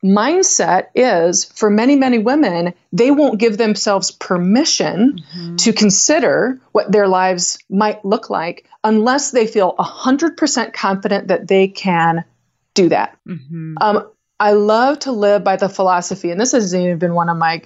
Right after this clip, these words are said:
Speaker 1: my, my rules, but it's just so, it's so ingrained in me that I don't even need a number by it, but stay curious. Just stay curious. And every single day when I kiss my kids goodbye to school, I say,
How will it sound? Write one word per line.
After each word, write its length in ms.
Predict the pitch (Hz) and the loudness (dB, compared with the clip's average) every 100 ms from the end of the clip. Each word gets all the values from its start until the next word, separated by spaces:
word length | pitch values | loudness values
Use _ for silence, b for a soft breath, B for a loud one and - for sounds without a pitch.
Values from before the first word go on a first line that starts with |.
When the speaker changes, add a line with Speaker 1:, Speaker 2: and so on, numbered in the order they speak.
| - | -6
Speaker 1:
my, 280 | 165 170 165 - | -2 -2 -2 -4
my 160 | 180 | -2
rules, 320 | 165 208 226 165 | 0 2 2 2
but 120 | 180 | 0
it's 140 | 185 | 0
just 220 | 175 - | 0 0
so, 340 | 214 196 196 - | 2 2 2 0
it's 180 | 202 - | -2 -2
so 380 | - 262 240 208 | -2 0 2 2
ingrained 560 | 196 180 175 175 170 170 | 0 -2 -4 -4 -4 -6
in 100 | 170 | -4
me 140 | 170 | -4
that 160 | 170 170 | -2 0
I 80 | |
don't 160 | 180 185 | 2 0
even 240 | 165 156 | -2 0
need 160 | 175 202 | 2 2
a 40 | |
number 360 | 175 214 240 170 | 2 2 2 2
by 220 | 160 160 | 2 0
it, 100 | - | 0
but 120 | 180 | -2
stay 280 | - - 262 | -2 0 0
curious. 1040 | 262 233 208 170 151 - - - - - - | 0 0 2 2 0 -2 -4 -6 -18 -16 -4
Just 240 | 220 - | -2 0
stay 280 | - 233 254 | 0 2 2
curious. 520 | 254 - 262 254 202 | 0 -2 2 2 2
And 140 | 208 - | 0 -2
every 260 | 233 240 277 | -4 0 0
single 260 | 269 254 226 | 2 2 4
day 200 | 208 214 | 2 2
when 120 | 202 | 0
I 80 | 165 | -4
kiss 360 | - 226 - | -4 -4 -2
my 80 | 226 | -2
kids 260 | - 202 - | -2 -2 0
goodbye 300 | 196 170 175 | 0 0 0
to 60 | |
school, 440 | 165 - 175 175 180 | -2 0 2 4 2
I 60 | 180 | 0
say, 400 | - 175 165 | 0 0 -2